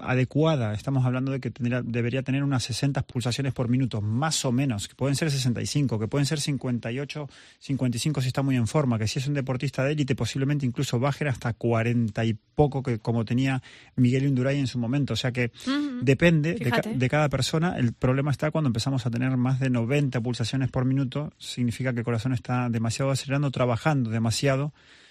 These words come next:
Speaker 1: eh, estando en una forma, mm,
Speaker 2: En reposo.
Speaker 1: en reposo. Entonces
Speaker 2: Ujú.
Speaker 1: ahí,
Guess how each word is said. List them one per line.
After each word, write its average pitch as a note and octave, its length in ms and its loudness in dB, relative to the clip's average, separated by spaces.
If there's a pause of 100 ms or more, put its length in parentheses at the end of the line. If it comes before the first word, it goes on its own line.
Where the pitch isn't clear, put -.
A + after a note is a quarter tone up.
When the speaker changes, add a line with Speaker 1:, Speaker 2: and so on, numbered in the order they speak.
(220)
Speaker 1:
eh, A#2+ 280 0
estando A#2+ 360 2
en B2 60 4
una A#2 120 2
forma, A#2+ 380 0 (120)
mm, A2+ 420 0
Speaker 2:
En B2 120 4
reposo. A2 460 -2
Speaker 1:
en A#2+ 160 0
reposo. A#2+ 440 -6
Entonces A#2+ 360 0
Speaker 2:
Ujú. - 80 4
Speaker 1:
ahí, C#3+ 440 -2